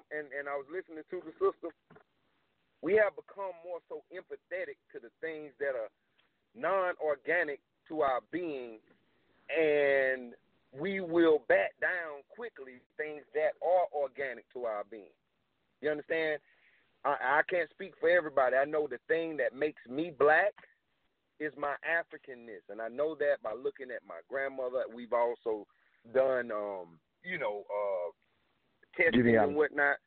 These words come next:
Speaker 1: So, you're
Speaker 2: Mm-hmm.
Speaker 1: right. So, so we do know that we trace our lineage back to Africa. That's not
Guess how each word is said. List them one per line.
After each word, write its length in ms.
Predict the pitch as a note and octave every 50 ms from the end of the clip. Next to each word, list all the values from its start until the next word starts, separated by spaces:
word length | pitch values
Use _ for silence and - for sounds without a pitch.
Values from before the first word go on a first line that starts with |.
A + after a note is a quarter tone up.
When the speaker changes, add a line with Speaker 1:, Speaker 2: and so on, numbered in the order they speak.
| _ _ _ _ _ _ -
Speaker 1:
So, 180 | F3+ E3+ - - _ _ _ _ -
you're 220 | D3+ C#3+ D3+ D#3
Speaker 2:
Mm-hmm. 80 | G3 E3
Speaker 1:
right. 220 | F3 E3 D3 C3+ - -
So, 180 | E3 D#3 C#3 C3 -
so 80 | D#3 D3
we 200 | C#3+ D3 D3+ C#3+ C#3
do 120 | E3 G3 G#3+ G3 F3+
know 240 | F3 E3+ E3 E3 D#3+
that 160 | D3+ D3+ D3 C3+ C3+
we 140 | D3+ D#3+ D#3+ -
trace 260 | - D#3+ D3 D3 D3 - - C3
our 200 | C3 C3 B2+ B2+
lineage 480 | C3 C#3+ D3+ D#3 D3 C3+ C3+ B2 - _ _ -
back 240 | C3+ C3+ C3 - -
to 60 | C3+ A#2
Africa. 420 | C3 C3 B2+ - _ - A2 G#2 G#2
That's 300 | A2+ C#3+ E3 F3 E3 D3+ _ _ _ _ _ _ _ _ _
not 340 | A#2 C3 D3+ E3 F3+ D#3+